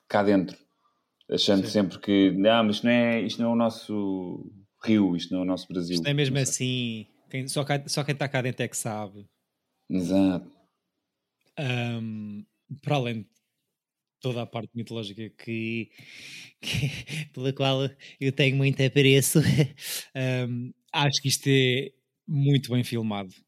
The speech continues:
Speaker 2: Não sei se concordam ou não. Aqueles travelings a seguir o, o violão na, na,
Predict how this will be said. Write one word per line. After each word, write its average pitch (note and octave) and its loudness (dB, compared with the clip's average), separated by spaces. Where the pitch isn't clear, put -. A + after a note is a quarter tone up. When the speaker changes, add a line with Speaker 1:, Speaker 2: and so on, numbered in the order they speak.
Speaker 2:
Não A2+ -12
sei G2+ -10
se - -12
concordam G#2+ -10
ou A2 -10
não. B2 -8
Aqueles - -16
travelings A2+ -2
a A2 -6
seguir A#2 -4
o, A#2 -8
o A#2+ -6
violão A2+ 0
na, A2+ -2
na, G2+ -6